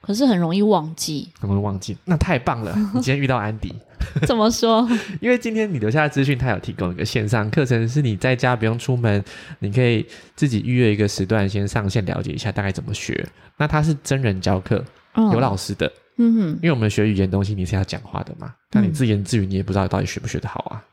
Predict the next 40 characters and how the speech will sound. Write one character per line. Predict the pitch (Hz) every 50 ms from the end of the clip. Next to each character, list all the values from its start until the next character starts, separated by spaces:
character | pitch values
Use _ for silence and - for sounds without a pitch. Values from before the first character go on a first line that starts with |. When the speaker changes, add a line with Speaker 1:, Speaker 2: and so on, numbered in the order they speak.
| _ _ _ _ _ _ _
Speaker 2:
所 | - 104
以 | 101
有 | 101 101
老 | 101 95
师 | 92 92 98
教， | 90 - - 76 76 87 - - - - - - - _
然 | - - 98 95
后 | 107 110 110 104 104 92 - - - - - - _ _ _
你 | - 117
不 | 110 156 185
一 |
定 | 170 175
要 | 170
开 | 156 160 156
镜 | 151 151 127
头， | 117 101 92
但 | 98 120 120
是 | 117
老 | 110 -
师 | - - 98
会 | 95 101
开。 | - - - - - 67 - 113 - _ -
Speaker 1:
嗯 | - 226
哼。 |
Speaker 2:
那 | 220 214
上 | 214 - 135
课 | 131 139
过 | 123 131 123
程 | 104 101
当 | 98 101 101 101
中， | 101 104 101 101
它 | 107 117 107 104
是 | 101 117 107 98
有 | 101 71 64 64
教 | - - - 107 101
材 | - - - - - -
作 | - 104 87
为 | 78 87
辅 | 104 - - - -
助， | - - 113 92